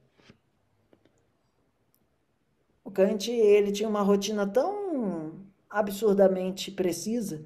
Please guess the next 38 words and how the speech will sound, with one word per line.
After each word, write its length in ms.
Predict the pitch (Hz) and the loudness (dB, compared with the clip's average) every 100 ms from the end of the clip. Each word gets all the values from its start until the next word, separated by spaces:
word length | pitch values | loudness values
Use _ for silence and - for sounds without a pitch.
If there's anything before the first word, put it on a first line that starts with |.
| - _ | -20 _
que 80 | - | -6
as 120 | 196 | -6
pessoas 420 | 220 202 214 226 220 | -2 -2 2 2 2
acertavam 640 | 214 220 196 208 220 240 | 2 0 0 2 2 2
o 60 | 220 | 0
relógio 500 | 202 190 190 190 185 | 6 8 6 4 0
da 140 | 180 | -2
cidade 480 | 180 190 170 185 196 | -2 0 2 2 2
a 40 | |
partir 280 | 196 190 196 | 0 0 2
da 120 | 190 | 4
hora 180 | 190 196 | 4 4
que 100 | 196 | -4
o 40 | |
Kant 240 | 190 190 190 | -4 -4 -4
saía 320 | - 180 180 | -4 0 0
pra 160 | 180 175 | -2 0
dar 120 | 170 | 0
o 60 | 170 | 0
passeio 320 | 175 175 175 | -4 -4 -6
dele, 240 | 175 170 180 | -4 -6 -4
eu 220 | 180 175 | -2 -2
acho 180 | 165 - | -4 -4
que 60 | |
era 140 | 170 170 | -6 -4
três 260 | 165 156 | -4 -4
da 80 | 160 | -6
tarde. 400 | 151 143 - - _ _ _ _ _ _ _ _ _ 214 | -6 -12 -16 -20 _ _ _ _ _ _ _ _ _ -12
Ok? 260 | 202 247 - _ _ _ _ _ _ _ - | -12 -12 -16 _ _ _ _ _ _ _ -12
Então, 380 | 262 330 330 320 302 262 | -6 -4 -6 -10 -8 -4
são 180 | 311 339 | -2 0
pessoas 420 | 320 294 285 254 | 0 4 2 2
bastante 880 | 233 240 269 294 302 285 302 311 - | 2 0 0 -2 -2 -2 -2 -4 -6
metódicas, 1080 | 220 233 226 190 175 185 202 - 302 - - _ _ _ _ _ _ _ _ | -4 0 0 2 4 4 0 -6 -10 -12 -20 _ _ _ _ _ _ _ _
muito 300 | 208 240 254 | -4 -2 -2
desconectadas 1040 | 226 226 240 226 220 - 190 196 233 226 190 | -4 -2 2 2 2 -2 2 2 4 2 2
da 120 | 180 | 0
sociedade, 880 | 175 170 185 160 151 151 196 - | 0 -6 -6 -4 -2 -2 -4 -10